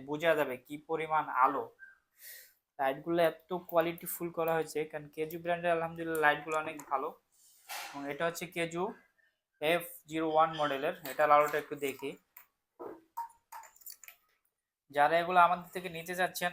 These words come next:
আমাদের WhatsApp, ইমোতে অবশ্যই স্ক্রিনশট দিয়ে পাঠাবেন, এবং আমরা সারা বাংলাদেশে হোম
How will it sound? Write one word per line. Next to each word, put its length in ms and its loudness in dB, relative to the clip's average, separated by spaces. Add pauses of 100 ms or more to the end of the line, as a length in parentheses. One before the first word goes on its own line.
(100)
আমাদের 300 4 (600)
WhatsApp, 520 4
ইমোতে 320 -6
অবশ্যই 440 -4 (560)
স্ক্রিনশট 600 -2
দিয়ে 200 0
পাঠাবেন, 400 4 (760)
এবং 140 2 (100)
আমরা 220 -4
সারা 180 10 (120)
বাংলাদেশে 440 4
হোম 100 0